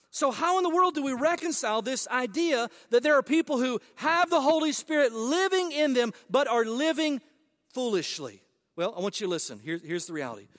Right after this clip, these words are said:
Wisdom being accessible and being appropriated are not the same thing. Let me repeat that. Wisdom being accessible and being appropriated are not the same thing. You know what that means?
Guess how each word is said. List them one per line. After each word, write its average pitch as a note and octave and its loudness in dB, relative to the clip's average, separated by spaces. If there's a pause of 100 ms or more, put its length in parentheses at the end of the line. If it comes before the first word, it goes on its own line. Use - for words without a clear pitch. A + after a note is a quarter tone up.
(480)
Wisdom A#3+ 0
being A3+ -2
accessible E3 -4 (320)
and E3 -4
being F#3+ 0
appropriated D3 -6 (200)
are B2+ -10
not C#3 -8
the C3+ -16
same C#3 -10
thing. A2+ -14 (760)
Let D3 -10
me F3 -2
repeat F3 -4
that. A#2 -12 (420)
Wisdom C#4+ 0
being C4 0
accessible G#3 -4 (500)
and A3 0
being B3 0
appropriated G3+ 0 (300)
are D#4 4
not C4 0
the F#3 -4
same F#3 -4 (360)
thing. A3 -4
You C#3+ -6
know F#3+ 0
what G#3 -2
that G#3 -6
means? G#3 -4